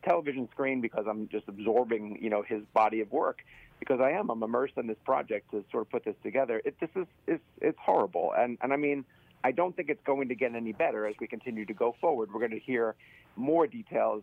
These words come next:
about the, the things that he's suffering through. Um, and so, yes, what we first thought was, um, this aphasia, and I, I think it's still some form of this aphasia. It has either evolved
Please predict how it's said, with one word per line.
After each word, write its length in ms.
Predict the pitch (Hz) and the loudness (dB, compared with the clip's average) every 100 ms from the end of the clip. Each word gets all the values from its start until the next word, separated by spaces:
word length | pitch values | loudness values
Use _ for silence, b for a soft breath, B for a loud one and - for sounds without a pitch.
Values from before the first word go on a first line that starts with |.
| - | -6
about 380 | - 104 101 101 - | -6 0 0 0 -6
the, 100 | 104 - - | -12 -12 -8
the 100 | 110 | -6
things 260 | - 113 107 | -4 -6 -4
that 100 | 107 | -4
he's 220 | 120 101 - - - | -4 -6 -8 -20 0
suffering 400 | 143 135 107 104 - | 2 2 -2 -2 -2
through. 400 | 107 104 98 98 B B _ | 0 2 0 -4 B B _
Um, 260 | 104 101 101 | 2 2 -2
and 140 | 101 | -2
so, 80 | 117 | -2
yes, 300 | 117 135 113 _ _ - 98 127 | 0 0 0 _ _ -10 -10 0
what 180 | 120 113 | 0 0
we 160 | 117 - _ | -6 -8 _
first 220 | 143 143 - | -2 -2 0
thought 220 | 110 110 - | 0 0 0
was, 180 | 107 107 - | -4 -4 -4
um, 360 | 101 101 98 - _ _ _ _ _ _ _ - - _ | -2 -2 -8 -14 _ _ _ _ _ _ _ -20 -20 _
this 100 | 123 113 | -6 -6
aphasia, 640 | - 160 170 120 113 104 | 4 4 4 2 2 4
and 160 | 113 107 | 2 0
I, 100 | 104 | 0
I 40 | - | -2
think 160 | 123 | -2
it's 140 | 110 107 | -2 -2
still 160 | 117 107 | -4 -4
some 120 | 107 | -6
form 200 | 110 123 | -2 -2
of 60 | 104 | -2
this 100 | 95 | -8
aphasia. 300 | - 104 104 | -2 0 0
It 60 | 101 | -4
has 120 | 98 | -4
either 260 | 110 101 98 | -4 -2 -4
evolved 500 | 98 113 117 113 | 2 4 6 2